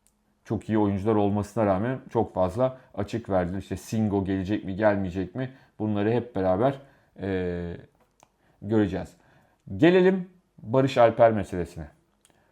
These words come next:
Ondan da bahsetmek istiyorum. Çünkü çok fazla konuşuluyor. Aslında yüzde yüz her şeye hakim değiliz doğal olarak. E, herkes bir taraftan bilgileri alıyor.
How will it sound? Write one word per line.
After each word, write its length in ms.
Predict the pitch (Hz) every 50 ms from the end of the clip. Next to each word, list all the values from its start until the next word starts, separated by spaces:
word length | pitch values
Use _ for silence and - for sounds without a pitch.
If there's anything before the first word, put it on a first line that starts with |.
| _ _ _ _
Ondan 380 | - 135 135 131 131 127 127 117
da 100 | 113 92
bahsetmek 500 | 101 92 - - 95 - - 95 87 -
istiyorum. 280 | - - - 101 98 -
Çünkü 160 | 135 127 110
çok 240 | - 170 175 175 -
fazla 400 | - 165 151 131 110 117 117 113
konuşuluyor. 480 | - 107 98 92 - 123 139 156 139
Aslında 520 | 139 139 - 147 151 156 165 160 - - - - - _
yüzde 460 | - 107 117 143 160 151 139 131 143
yüz 180 | 165 165 160 151
her 160 | 170 160 156
şeye 260 | 147 139 156 156 151
hakim 400 | 151 147 147 143 147 151 147 147
değiliz 320 | 143 151 143 131 117 98 90
doğal 200 | 120 117 113 113
olarak. 460 | 113 110 113 123 147 156 - - - - _ _ _ _ _ -
E, 360 | 101 107 104 101 101 101 101
herkes 480 | 120 143 143 143 143 - 151 143 120 113
bir 100 | 156 160
taraftan 640 | - 156 127 120 117 117 - - 123 123 143 151 - - - -
bilgileri 440 | 107 117 113 110 113 113 113 110
alıyor. 440 | 110 85 120 139 143 147 147 151 160